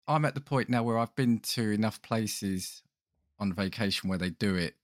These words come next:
to think, "Well, that's just what they do." But it would be not normal,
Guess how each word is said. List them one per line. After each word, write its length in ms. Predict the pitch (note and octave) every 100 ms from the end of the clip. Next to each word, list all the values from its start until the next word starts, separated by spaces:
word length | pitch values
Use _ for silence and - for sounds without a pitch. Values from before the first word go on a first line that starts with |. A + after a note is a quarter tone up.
| -
to 60 | F#2+
think, 300 | - F#2 F2+
"Well, 120 | F2+
that's 160 | F#2 F#2
just 160 | - -
what 100 | -
they 60 |
do." 220 | F2+ G#2
But 240 | F2 G2+ -
it 140 | A#2+
would 320 | A#2 B2+ C3+ -
be 420 | A#2+ G#2 F#2 - _ -
not 300 | G#2+ G2 - _ _ _
normal, 400 | G2+ G2 F2 E2+